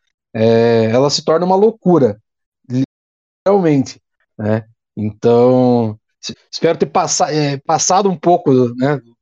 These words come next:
do que f-, n-, não detalhadamente pra mim como foi, é mais do lado intangível, assim. Sim, fui eu conseguir,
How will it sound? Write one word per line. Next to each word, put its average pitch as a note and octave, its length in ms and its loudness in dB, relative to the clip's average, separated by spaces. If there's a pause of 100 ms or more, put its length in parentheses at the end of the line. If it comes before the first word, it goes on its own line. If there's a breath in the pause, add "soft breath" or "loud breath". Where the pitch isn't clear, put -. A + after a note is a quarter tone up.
(160)
do C#3+ 100 0
que - 120 -10
f-, - 440 -14
n-, E3+ 160 0
não G#3 280 0
detalhadamente E3+ 1000 0
pra D3 180 2
mim E3+ 180 -2
como C#3+ 220 -2
foi, F3+ 400 0
é B2+ 100 0 (240)
mais F3 280 0
do D3+ 80 0
lado E3+ 200 0
intangível, F3+ 760 2
assim. C#3+ 360 0 (500)
Sim, B3+ 380 0
fui - 240 -2
eu F#3 120 4
conseguir, F3+ 680 0